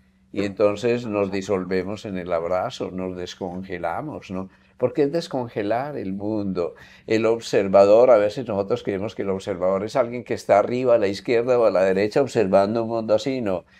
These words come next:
El observador es aquel que está adentro, pero adentro yo estoy en tu corazón, ¿sí?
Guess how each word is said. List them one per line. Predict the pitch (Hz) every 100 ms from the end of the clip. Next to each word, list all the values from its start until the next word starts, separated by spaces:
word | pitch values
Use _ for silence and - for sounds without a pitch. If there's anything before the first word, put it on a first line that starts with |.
| _
El | - 98
observador | 95 92 98 85 87 85 92 95 -
es | 92 -
aquel | 107 - 92
que | -
está | 98 - 90
adentro, | 92 90 101 117 98 85 85
pero | 85 87
adentro | 85 87 90 95 120 117
yo | 98
estoy | 95 - 107 131
en | 123
tu | - 90
corazón, | 92 82 78 - 90 90 -
¿sí? | 117 104